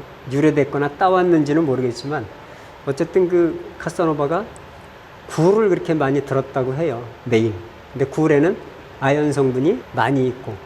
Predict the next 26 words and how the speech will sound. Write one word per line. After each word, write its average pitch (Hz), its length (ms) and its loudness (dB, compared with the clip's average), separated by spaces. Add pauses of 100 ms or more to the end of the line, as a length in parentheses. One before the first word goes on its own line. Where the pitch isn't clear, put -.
(180)
아연은 131 520 0 (180)
남자의 135 800 2
남성성을 151 1400 0
나타내는데 127 560 0
굉장히 127 360 0
도움이 123 320 2
됐다고 117 440 -4
해요. 143 280 -2 (460)
그래서 127 220 -6
카사노바는 151 720 0 (160)
아연이 160 320 2
많이 139 220 0
들어간 123 340 -6 (140)
그런 117 240 -10
굴을, 131 380 -2 (480)
예, 107 80 -10 (300)
즐겨 131 380 -2
먹었다고 120 460 -4
하네요. 127 220 -8 (480)
여기서 156 320 0
보면은 170 680 -2
요 165 160 2
약간 160 380 -2
분홍색의 151 560 0
돌이 160 360 0 (320)
혹시 170 360 -6